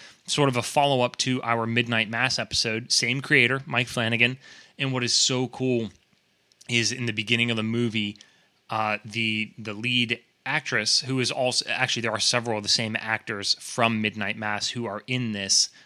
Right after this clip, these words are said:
or vice versa, I guess, technically. And she is writing or has written a book called Midnight Mass, and all the character names are the same, and they talk about the book in the show and everything. And it's,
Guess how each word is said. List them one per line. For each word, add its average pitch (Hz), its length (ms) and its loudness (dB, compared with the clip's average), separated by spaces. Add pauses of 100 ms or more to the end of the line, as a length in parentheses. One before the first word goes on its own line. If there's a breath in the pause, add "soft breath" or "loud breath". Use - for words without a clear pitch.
(100)
or 117 100 -4
vice 104 220 0
versa, 113 320 0
I 92 100 -6
guess, 101 280 0
technically. 104 480 -6 (600 loud breath)
And 110 520 2 (380)
she 131 360 4
is 123 200 2
writing 117 640 0
or 120 160 -2
has 113 220 0
written 123 240 -4
a 104 40 -6
book 113 260 0
called 127 340 0
Midnight 110 340 -4
Mass, 113 300 -2
and 113 100 -6
all 110 60 -6
the 101 80 -12
character 147 380 -2
names 135 300 0
are - 20 -4
the 127 80 -4
same, 123 360 0
and 107 100 -4
they 92 80 -6
talk - 340 -4
about 117 260 -4
the 104 60 -10
book 120 260 -2
in 110 180 -10
the 95 60 -12
show 165 520 0
and 147 100 -2
everything. 131 280 -2
And 147 120 0
it's, 135 180 2